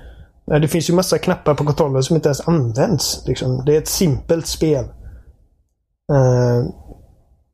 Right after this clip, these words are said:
på ett liksom ytligt plan, liksom. För, för, för spelaren är det ett simpelt spel, men liksom,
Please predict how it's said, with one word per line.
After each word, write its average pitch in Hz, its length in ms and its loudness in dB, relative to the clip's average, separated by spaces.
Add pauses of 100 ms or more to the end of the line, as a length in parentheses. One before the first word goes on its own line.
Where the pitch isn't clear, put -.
(240)
på 147 160 2
ett 135 180 -2
liksom 143 300 0
ytligt 139 420 0
plan, 120 240 -2
liksom. 127 300 -4
För, 147 340 -2
för, 156 240 0
för 160 140 -2
spelaren 165 600 2
är 151 100 4
det 135 80 2
ett 131 100 -2
simpelt 127 420 -2
spel, 127 340 0
men 127 160 0
liksom, 127 340 0